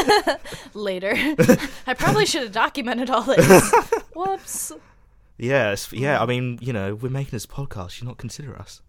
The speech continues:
Speaker 2: Mm,
Speaker 1: Ah.
Speaker 2: seriously. Not helpful at all.
Speaker 1: Yeah. So besides sketching natural landscapes, she also loved to sketch animals.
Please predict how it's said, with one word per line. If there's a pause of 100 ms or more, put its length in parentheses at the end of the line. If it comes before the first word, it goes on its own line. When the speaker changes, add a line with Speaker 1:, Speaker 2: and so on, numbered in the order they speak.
(120)
Speaker 2:
Mm, (140)
Speaker 1:
Ah.
Speaker 2:
seriously. (300)
Not
helpful
at
all.
Speaker 1:
Yeah. (560)
So
besides
sketching
natural
landscapes,
she
also
loved
to
sketch
animals.